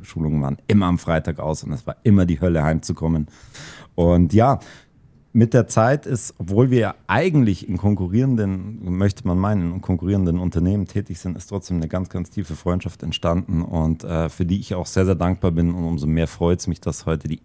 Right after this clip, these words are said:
erste Gastfolge auch tatsächlich für mich ein sehr besonderer Mensch ist, nämlich er. Und ich hab das, glaub ich, schon mal erwähnt. Ich hab m-, in meinem Leben sind ein paar Freundeskreise, die ich nicht regelmäßig sehe,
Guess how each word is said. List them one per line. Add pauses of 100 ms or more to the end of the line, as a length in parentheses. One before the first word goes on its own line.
erste
Gastfolge
auch
tatsächlich
für
mich
ein
sehr
besonderer
Mensch
ist,
nämlich
er. (840)
Und
ich
hab
das,
glaub
ich,
schon
mal
erwähnt.
Ich
hab (180)
m-,
in
meinem
Leben
sind
ein
paar
Freundeskreise, (880)
die
ich
nicht
regelmäßig
sehe,